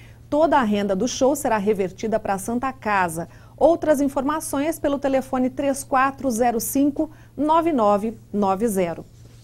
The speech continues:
A Unifev, em parceria com o projeto Seja um Herói, Salve Vidas, promove nos dias vinte e vinte e sete de outubro uma campanha para cadastrar doadores de medula óssea. Stephanie Barbará tem os detalhes.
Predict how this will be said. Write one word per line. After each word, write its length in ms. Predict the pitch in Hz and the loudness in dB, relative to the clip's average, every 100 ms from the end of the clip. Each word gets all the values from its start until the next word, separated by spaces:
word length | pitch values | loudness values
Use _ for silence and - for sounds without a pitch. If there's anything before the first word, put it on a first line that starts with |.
| - - - - - - - - - - - - | -20 -20 -20 -20 -20 -20 -20 -20 -20 -20 -8 0
A 80 | |
Unifev, 480 | 214 220 190 220 214 | 2 2 2 2 4
em 80 | 196 | 2
parceria 480 | 208 196 214 208 202 | -2 -2 0 0 0
com 160 | 220 | -2
o 40 | 214 | -4
projeto 540 | 214 208 180 196 190 | -2 -2 0 -4 -4
Seja 480 | 190 - 311 359 320 | -6 -4 0 2 2
um 140 | 320 | 2
Herói, 320 | 269 208 175 175 | 2 2 0 -2
Salve 560 | - 277 302 330 302 | -4 0 2 2 2
Vidas, 480 | 196 233 254 262 269 | 0 0 0 0 -2
promove 580 | - 349 302 247 269 254 | 0 0 2 4 2 2
nos 220 | 233 202 | 0 0
dias 340 | 214 190 170 | 0 0 -2
vinte 380 | 170 269 294 - | 0 2 2 -2
e 80 | - 226 | -4 0
vinte 240 | 302 339 | 0 -2
e 40 | |
sete 360 | 254 202 175 175 | -4 -4 -4 -4
de 100 | 185 | -2
outubro 600 | 254 - 262 247 185 180 - - | 0 0 0 2 0 -4 -8 -12
uma 200 | 294 339 | -4 -2
campanha 440 | 339 349 302 294 285 | 0 -2 0 -2 -2
para 220 | 277 262 | -2 -2
cadastrar 720 | 254 277 208 185 - 226 233 - | -2 -4 -2 -4 -2 0 0 -2
doadores 800 | 190 302 311 214 214 233 226 190 | -2 2 2 2 2 0 0 -2
de 100 | 226 | 0
medula 540 | 226 185 254 285 202 | 0 0 0 2 2
óssea. 500 | 196 190 190 175 160 - - - | 4 2 0 -8 -10 -14 -12 -8
Stephanie 640 | 190 - 285 311 339 311 | -6 0 0 0 0 0
Barbará 560 | 254 294 302 277 208 | 0 2 2 2 0
tem 220 | 220 202 180 | 0 -4 -2
os 100 | 170 | -2
detalhes. 720 | 226 226 180 165 170 - | -2 -2 -2 -4 -6 -10